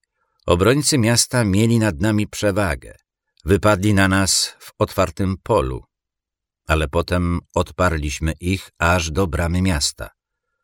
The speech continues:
Wtedy łucznicy ostrzelali nas z wysokości murów. W ten sposób poległa część żołnierzy królewskich. Zginął też twój oficer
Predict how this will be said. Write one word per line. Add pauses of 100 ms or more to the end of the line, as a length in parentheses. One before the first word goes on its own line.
(460)
Wtedy
łucznicy
ostrzelali
nas
z
wysokości
murów. (360)
W
ten
sposób (500)
poległa
część
żołnierzy
królewskich. (400)
Zginął
też
twój
oficer